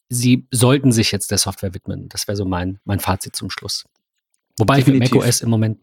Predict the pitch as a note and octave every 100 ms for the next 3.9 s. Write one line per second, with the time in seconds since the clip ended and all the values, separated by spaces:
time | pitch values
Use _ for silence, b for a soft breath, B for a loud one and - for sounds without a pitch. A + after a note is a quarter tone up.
0 | _ - G#2 - - G#2+ F#2 F2+ F#2 F#2+
1 | - - - F#2+ - A2 A#2 B B B
2 | B B B - - - _ C3+ B2 A#2+
3 | A2+ _ D#3 D#3+ D3+ C3 D3+ F3+